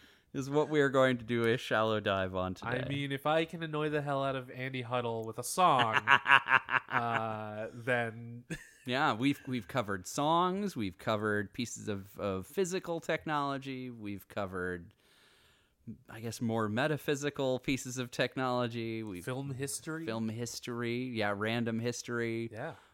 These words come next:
Speaker 1: Uh,
Speaker 2: Our, uh, our edu-
Speaker 1: in-universe technologies.
Speaker 2: Yes. Our edutainment section is as diverse as a community college course catalog.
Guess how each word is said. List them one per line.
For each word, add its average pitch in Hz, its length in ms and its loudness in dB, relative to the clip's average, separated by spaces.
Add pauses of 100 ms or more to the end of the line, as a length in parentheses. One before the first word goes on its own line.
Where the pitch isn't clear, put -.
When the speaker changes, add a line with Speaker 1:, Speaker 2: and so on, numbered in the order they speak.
(120)
Speaker 1:
Uh, 95 800 -2
Speaker 2:
Our, 139 420 4
uh, - 20 4 (280)
our 139 160 -2
edu- 135 80 4
Speaker 1:
in-universe 147 800 2
technologies. 156 800 0 (100)
Speaker 2:
Yes. - 300 -10 (680)
Our 160 720 2
edutainment 135 720 -8
section 120 800 -6 (100)
is 110 300 -8
as 104 160 -12
diverse 110 560 -8
as 104 100 -16
a 101 40 -16
community 104 440 -14 (120)
college 101 640 -14
course - 340 -16
catalog. - 360 -20